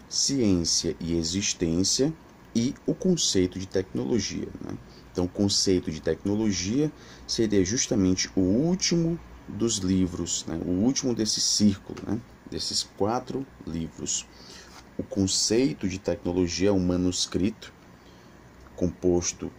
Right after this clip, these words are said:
de quase mil e quinhentas páginas que, segundo Marcos, né, eles não teriam sido escritos sem antes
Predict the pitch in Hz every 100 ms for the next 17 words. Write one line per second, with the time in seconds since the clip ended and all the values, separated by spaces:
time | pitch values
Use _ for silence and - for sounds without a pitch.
0 | - - - - 92 87 80 85 82 92
1 | 120 165 160 - - 104 90 82 85 -
2 | - - 82 80 87 101 123 156 - -
3 | - - - - - - - - - -
4 | - - - - 98 117 214 - - -
5 | 90 92 95 90 85 120 160 - 82 113
6 | - - - - - 85 82 90 98 120
7 | 120 107 95 101 101 - 95 87 90 -
8 | - 98 123 - - - - - 123 143
9 | 156 113 117 131 156 - 175 185 - -